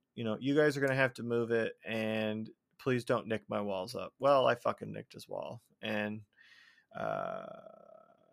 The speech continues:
he was kind of upset, and I was like, "Look, I really tried not to, but, you know, how did the movers do it?" He's like,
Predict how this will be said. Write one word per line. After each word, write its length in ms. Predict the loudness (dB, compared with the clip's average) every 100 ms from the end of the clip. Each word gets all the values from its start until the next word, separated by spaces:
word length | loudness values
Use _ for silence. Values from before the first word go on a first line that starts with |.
| _ -20
he 140 | -6 -4
was 120 | -2
kind 180 | 4 6
of 80 | 6
upset, 440 | 4 4 4 4
and 80 | -2
I 80 | -6
was 120 | -4
like, 140 | -8 4
"Look, 220 | 6 6 _ -10
I 380 | -4 -4 -4 -6 -12
really 440 | -12 -2 2 2
tried 540 | 2 6 8 8 8 6
not 260 | 4 4 2
to, 360 | 2 2 2
but, 360 | 4 8 8 6 _ _ _
you 160 | -6 0
know, 320 | 2 2 2
how 160 | 6 6
did 120 | 8
the 60 | 4
movers 440 | 4 2 2 -2 -2
do 180 | -2
it?" 140 | -2 -4
He's 280 | -8 -6 -2
like, 160 | -4